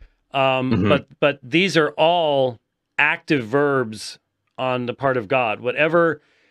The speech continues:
Speaker 1: it is, God foreknows, he predestines, he calls, he justifies, he glorifies. And
Speaker 2: Right.
Speaker 1: when it says he foreknows, they're taking that to mean he takes in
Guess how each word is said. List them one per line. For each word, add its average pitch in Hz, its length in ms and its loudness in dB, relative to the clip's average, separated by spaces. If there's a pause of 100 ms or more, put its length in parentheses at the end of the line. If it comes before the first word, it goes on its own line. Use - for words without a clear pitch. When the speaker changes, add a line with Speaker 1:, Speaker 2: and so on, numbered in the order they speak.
(180)
Speaker 1:
it 147 180 0
is, 135 260 2
God 135 280 2
foreknows, 151 580 2
he 135 120 0
predestines, 143 720 0
he 123 80 -6
calls, 147 460 0
he 131 100 -2
justifies, 131 600 -2
he 117 60 -8
glorifies. 117 580 -4 (720)
And 147 680 0
Speaker 2:
Right. 156 240 -2
Speaker 1:
when 160 120 2
it 147 140 -6
says 185 380 -2
he 170 220 2
foreknows, 139 1040 -2 (720)
they're 160 340 0
taking 170 360 0
that 143 200 0
to 151 100 -4
mean 135 400 -2
he 165 240 -2
takes - 520 -2
in 160 440 0